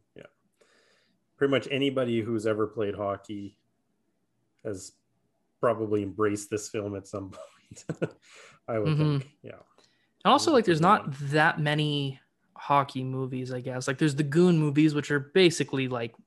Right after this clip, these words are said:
Speaker 2: remakes of this. Um, there's Miracle, which I haven't seen. Uh,
Speaker 1: Yeah.
Speaker 2: interesting
Speaker 1: The
Speaker 2: real
Speaker 1: Mighty
Speaker 2: life
Speaker 1: Ducks.
Speaker 2: story. The Mighty Ducks, yeah.
Speaker 1: <laughs>
Speaker 2: And there's two sequels, I think.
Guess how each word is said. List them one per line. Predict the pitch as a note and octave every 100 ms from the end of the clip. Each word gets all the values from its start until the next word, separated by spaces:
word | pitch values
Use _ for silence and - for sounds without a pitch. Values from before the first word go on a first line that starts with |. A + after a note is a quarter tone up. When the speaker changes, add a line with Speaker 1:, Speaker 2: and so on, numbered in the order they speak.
| _ _
Speaker 2:
remakes | C3+ C#3 C3 C#3 C#3 C3+ -
of | B2+ B2+
this. | B2 B2+ - - - _ _ _ _ _ -
Um, | C#3 C3 C3 B2+ C3 - _
there's | D3+ D3+
Miracle, | D3+ F3 F3 E3 D3 D#3+ E3 _
which | C#3+
I |
haven't | D#3+ D#3 D3
seen. | - D3 C#3+ E3 F3+ _ _ _ _ _ _ -
Uh, | C#3 C3 B2
Speaker 1:
Yeah. | G2+ G#2+ - _ _ _ _ -
Speaker 2:
interesting | F#3+ G#3+ - F3+
Speaker 1:
The | D#3+
Speaker 2:
real | D#3+
Speaker 1:
Mighty | D#3
Speaker 2:
life | C#3+
Speaker 1:
Ducks. | -
Speaker 2:
story. | D3 C#3 C3+ C#3+ - _
The | C#3+
Mighty | D#3+ F3
Ducks, | D#3 D#3+ D#3+ - E3
yeah. | D3+ E3 -
Speaker 1:
<laughs> | - - -
Speaker 2:
And | D3 D3
there's | C#3+ C#3 C3+
two | - G3
sequels, | - D#3 - C#3+ C3+
I | C3+
think. | C#3+ C3+ D3